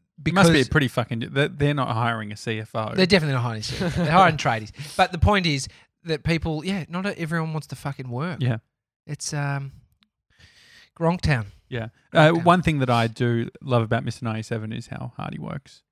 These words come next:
Speaker 2: I mean, first job, you're doing a stellar job,
Speaker 1: Yeah.
Speaker 2: son.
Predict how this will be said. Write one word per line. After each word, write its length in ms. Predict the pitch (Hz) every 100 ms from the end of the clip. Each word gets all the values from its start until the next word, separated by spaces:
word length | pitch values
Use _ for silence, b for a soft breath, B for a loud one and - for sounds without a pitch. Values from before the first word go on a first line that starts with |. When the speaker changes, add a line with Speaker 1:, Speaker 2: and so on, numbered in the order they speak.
| _
Speaker 2:
I 60 | 180
mean, 200 | 233 208
first 320 | - 302 -
job, 440 | 196 202 147 127 - _
you're 60 | 165
doing 240 | 185 196
a 80 | 151 - -
stellar 400 | - - 180 143
job, 280 | 135 143 123
Speaker 1:
Yeah. 60 | 131
Speaker 2:
son. 140 | 131